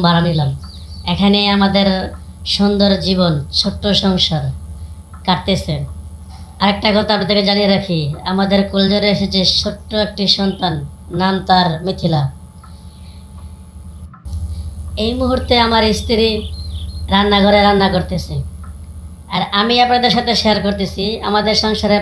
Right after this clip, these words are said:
প্রায় পাঁচ বছর হতে চললো। আজ অবধি আমি সুমিকে বলতে পারিনি যে তুমি যাকে মেসেজ করেছিলা সেই লোকটা আমি না, অন্য কেউ। এই কথাটা বলতে পারিনি, কারণ আমার বড় ভয় এ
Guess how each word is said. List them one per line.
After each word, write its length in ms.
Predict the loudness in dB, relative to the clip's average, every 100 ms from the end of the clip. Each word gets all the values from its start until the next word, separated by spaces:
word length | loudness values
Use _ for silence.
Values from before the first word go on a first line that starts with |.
| 4
প্রায় 180 | 4 6
পাঁচ 140 | 4 4 2
বছর 220 | 0 2 2
হতে 160 | 0 -2
চললো। 260 | -2 -2 -2 -6 -4 0
আজ 100 | 2 0
অবধি 220 | 0 2 2
আমি 160 | 4 2 0 -6 -14 -16 -20 -20 -18 -18 -16 -16 -14 -6 0
সুমিকে 360 | 2 2 4 2
বলতে 180 | 2 2 4
পারিনি 300 | 4 4 4 2
যে 60 | 0
তুমি 160 | 0 2 2
যাকে 180 | 4 2
মেসেজ 220 | 2 0 2
করেছিলা 380 | 0 2 2 4 2 -4 -14 -14 -4
সেই 200 | 2 4 4
লোকটা 240 | 2 2 4
আমি 140 | 4 4
না, 80 | 2 2 0 0
অন্য 160 | 2 2
কেউ। 160 | 0 -2 -4 -8 -10 -10 -10 -8 -8 -8 -8 -2 0
এই 80 | 2
কথাটা 260 | 4 6 6 6
বলতে 180 | 4 4
পারিনি, 300 | 4 2 0 -2 -6 -12 -2
কারণ 180 | 2 4 4
আমার 140 | 4 4
বড় 120 | 4 6
ভয় 260 | 6 4 2 -2
এ 40 | -6